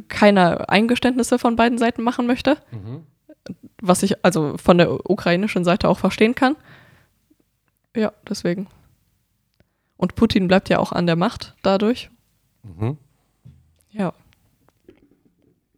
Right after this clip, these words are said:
Speaker 2: Schlimm.
Speaker 1: Was denkst du denn?
Speaker 2: Also, ich bin kein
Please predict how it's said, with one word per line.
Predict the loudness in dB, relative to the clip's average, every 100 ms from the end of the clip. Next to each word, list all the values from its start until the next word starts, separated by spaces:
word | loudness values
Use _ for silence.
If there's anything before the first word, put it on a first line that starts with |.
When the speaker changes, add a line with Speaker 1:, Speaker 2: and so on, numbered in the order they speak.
| _ _ _ _
Speaker 2:
Schlimm. | -4 2 2 0 -10 _ _ -8
Speaker 1:
Was | -2 0
denkst | 0 0
du | 0
denn? | 0 -6 _ _ _ _ _ _ _ _ _ _ _ _ _ _
Speaker 2:
Also, | -2 2 2 0 _ _
ich | -8 -8 _ -4
bin | -2 2
kein | 4 4 2